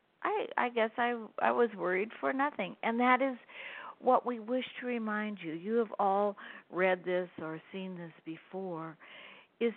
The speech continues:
to worry about what might happen doesn't do anything to clear the issue or help the issue. It only expands the issue. It only makes it more,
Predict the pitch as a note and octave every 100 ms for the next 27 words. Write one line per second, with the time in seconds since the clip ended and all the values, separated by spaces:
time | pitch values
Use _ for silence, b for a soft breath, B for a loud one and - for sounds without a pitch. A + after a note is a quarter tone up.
0 | - A3 A3 A#3 A#3+ A3 G3 D3+ G#3+ A3
1 | G#3 G#3 G#3+ G#3 G#3+ A#3+ - E3 D#3 F3+
2 | _ _ _ _ _ _ _ B B B
3 | B B F3+ A3+ B3 B3+ A3 G#3 G3+ A3
4 | A#3 G3 F#3 F3+ - - E3 - F#3+ -
5 | - A#3+ A#3 G#3 E3 E3+ F#3 D3+ D#3+ G3+
6 | C4+ - D#3+ D3 - F3+ F3+ - F#3+ F#3+
7 | F#3+ F3+ - - - - G#3 G#3 G#3 F3+
8 | C3 - - - - _ _ _ _ _
9 | _ B B B B B G#3 G#3+ G#3+ G3
10 | F#3 F3+ G3+ - F3+ F3 F3 E3